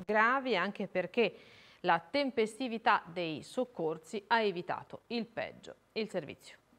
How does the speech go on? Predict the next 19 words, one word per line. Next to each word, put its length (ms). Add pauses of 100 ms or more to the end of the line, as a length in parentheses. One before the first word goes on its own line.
(960)
Un 140
altro 240
incidente 580
in 140
piscina 500
nell'Aretino. 680
La 140
dinamica 480
non 120
è 60
ancora 400
chiara. 480
È 60
successo 680
nella 240
piscina 440
comunale 580
di 100
Bibbiena, 580